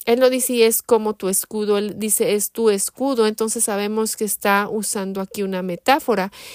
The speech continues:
Y esto nos ayuda a... a, a entender que, eh, bueno, n-,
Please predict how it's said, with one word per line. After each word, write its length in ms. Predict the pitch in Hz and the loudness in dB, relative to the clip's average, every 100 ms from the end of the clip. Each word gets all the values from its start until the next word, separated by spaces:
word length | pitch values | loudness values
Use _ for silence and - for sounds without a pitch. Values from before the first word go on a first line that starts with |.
| - | -14
Y 100 | - | -4
esto 220 | 302 302 359 | -2 0 -2
nos 240 | 302 - | -2 0
ayuda 600 | 208 208 233 220 208 226 | 0 0 -2 2 2 0
a... 240 | - 202 214 202 _ _ _ _ _ _ _ _ - 185 | -2 0 0 -2 _ _ _ _ _ _ _ _ -6 0
a, 480 | 190 196 196 180 - | 2 4 2 0 0
a 120 | 214 | 2
entender 720 | 202 202 190 202 233 247 247 | 2 2 0 4 4 4 0
que, 380 | - 233 226 - - - - _ | 2 4 4 0 -12 -20 -20 _
eh, 320 | 226 226 220 | 4 6 6
bueno, 360 | 214 247 247 196 _ | 6 4 4 0 _
n-, 260 | 147 214 | -6 -6